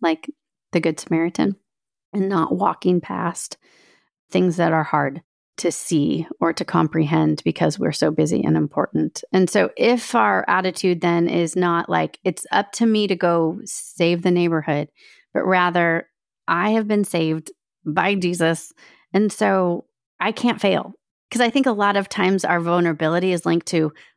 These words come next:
we don't think we're gonna do it right or good enough, or we're gonna make a mistake, or we're scared of failing in various ways. And so we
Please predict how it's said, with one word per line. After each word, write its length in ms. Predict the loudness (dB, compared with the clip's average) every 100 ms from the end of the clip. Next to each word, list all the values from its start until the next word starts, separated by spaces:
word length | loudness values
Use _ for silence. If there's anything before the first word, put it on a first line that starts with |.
| _
we 120 | 0 0
don't 220 | 0 0
think 240 | 0 0
we're 140 | 0 0
gonna 200 | 0 2
do 140 | 0
it 80 | 0
right 380 | 0 0 -2 -4
or 80 | -4
good 180 | 0 2
enough, 420 | 2 2 -2 -6
or 340 | -2 0 -2 -6 _ -4
we're 120 | 0
gonna 140 | 2
make 180 | 0 0
a 60 | 0
mistake, 640 | 0 -2 0 2 0 -4 -18 _ _
or 140 | -2
we're 180 | 0 -2
scared 360 | -4 -2 0 0
of 80 | -2
failing 480 | 0 2 2 2
in 120 | 2 0
various 420 | 0 0 -2 0
ways. 240 | 0 0
And 180 | -2 -2
so 140 | 0
we 180 | 0 -2